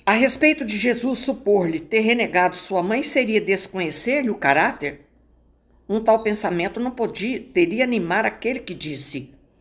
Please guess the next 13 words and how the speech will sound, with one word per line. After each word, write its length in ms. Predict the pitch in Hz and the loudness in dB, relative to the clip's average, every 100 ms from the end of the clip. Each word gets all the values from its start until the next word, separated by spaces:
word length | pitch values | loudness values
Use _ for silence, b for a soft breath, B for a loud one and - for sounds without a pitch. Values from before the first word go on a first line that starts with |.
| _ _ - | _ _ -6
"Honrai 580 | 151 127 131 165 160 139 | -4 -2 2 4 4 0
vosso 340 | 139 139 - | -4 -8 -8
pai 160 | - 143 | -6 -6
e 40 | |
vossa 280 | 139 135 147 | -6 -10 -12
mãe." 240 | 135 87 - _ _ b b b b - | -12 -14 -20 _ _ b b b b -4
É 60 | 160 | -2
preciso, 540 | 147 143 135 123 123 | -2 -4 -6 -8 -10
pois, 500 | - 120 175 262 - B B B - | -4 -2 -2 -4 -12 B B B 2
procurar 600 | 269 285 247 170 147 180 | 2 4 2 2 2 -2
um 120 | 165 | 0
outro 300 | 233 349 - | 2 2 -4
sentido 760 | - 339 330 - 208 - 139 | -4 -4 -2 -2 -2 -2 -8